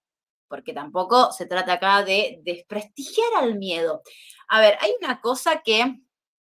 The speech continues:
eh, a veces cuesta un poquito cuando estamos en el mundo de lo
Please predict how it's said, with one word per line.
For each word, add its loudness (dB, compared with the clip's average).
eh, 0
a 4
veces 0
cuesta 0
un 2
poquito 0
cuando 0
estamos -2
en -8
el -8
mundo -4
de 2
lo -6